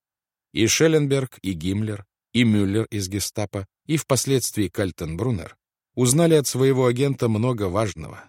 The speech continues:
и интересного, того выпуклого и объемного, что складывается обычно из, казалось бы,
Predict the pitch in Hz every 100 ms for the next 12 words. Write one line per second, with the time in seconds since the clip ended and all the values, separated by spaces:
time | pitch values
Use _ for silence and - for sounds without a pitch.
0 | _ - 92 90 82 101 95 87 - -
1 | - - _ _ _ _ 117 113 135 98
2 | 90 135 101 87 85 78 78 - 90 78
3 | 95 117 101 80 73 - _ - - 117
4 | - 107 107 104 104 95 - 98 90 95
5 | - 92 82 _ - 87 - 95 87 85
6 | 78 78 85